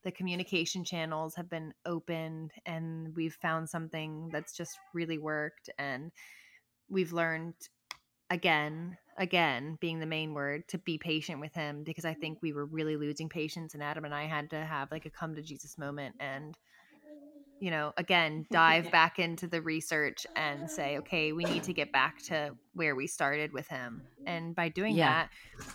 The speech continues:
Speaker 1: we just had, it's amazing having a really happy kid in the house again.
Speaker 2: Well, that's great. Yeah, I'm
Speaker 1: Cool.
Speaker 2: so pleased for you. You have been, uh, struggling with that a lot, haven't you? Like,
Speaker 1: Yeah.
Speaker 2: it is,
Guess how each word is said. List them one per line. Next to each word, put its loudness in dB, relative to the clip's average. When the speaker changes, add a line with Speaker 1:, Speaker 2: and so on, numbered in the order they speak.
Speaker 1:
we 2
just 2
had, 4
it's 0
amazing 4
having 2
a 0
really 2
happy 0
kid 0
in -12
the -8
house 0
again. -2
Speaker 2:
Well, -12
that's -12
great. -4
Yeah, 2
I'm 2
Speaker 1:
Cool. -2
Speaker 2:
so 0
pleased 2
for -4
you. 0
You -2
have 4
been, 0
uh, 4
struggling 2
with 0
that 0
a 0
lot, 2
haven't -4
you? -4
Like, -4
Speaker 1:
Yeah. -2
Speaker 2:
it -4
is, -2